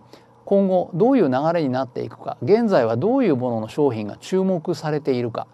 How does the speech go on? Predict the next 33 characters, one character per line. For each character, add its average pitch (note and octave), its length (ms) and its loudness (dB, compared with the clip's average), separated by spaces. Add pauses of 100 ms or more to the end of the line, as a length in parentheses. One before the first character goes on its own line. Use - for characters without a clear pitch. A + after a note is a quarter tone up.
(300)
そ C4 140 -2
ん C#4 60 4
な C#4+ 100 2
こ D4 100 -2
と B3+ 120 0
に D#3 120 0
も F3 320 0
や D#3 100 -4
は G#3 80 0
り E3+ 180 0
ア C#3+ 100 -6
ン D#3 60 -4
テ F3+ 100 -2
ナ F#3 80 2
を F#3 40 4
張 E3+ 120 -2
っ F#3 40 -2
て - 140 4
お G3+ 80 6
か G#3 120 4
な A3+ 100 2
け A3+ 120 2
れ F3+ 80 4
ば B2 180 4
い A#2+ 80 -6
け C#3 120 -4
な D#3 140 -4
い G3 80 -4
と D#3+ 80 -10
い A2+ 60 -8
う A2+ 60 -10
こ A#2 120 -12
と。 - 140 -16